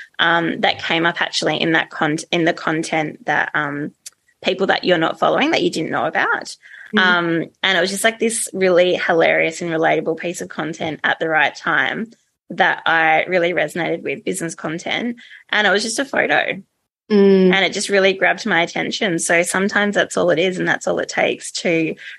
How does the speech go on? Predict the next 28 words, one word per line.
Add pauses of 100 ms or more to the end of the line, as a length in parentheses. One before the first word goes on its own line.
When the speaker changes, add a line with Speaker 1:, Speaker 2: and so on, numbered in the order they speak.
Speaker 1:
really
draw
someone
in.
So
I
think
taking
the
pressure
off
ourselves
and (300)
not
creating
a
reel
for
the
sake
of
creating
a
reel,
like,
having
the
time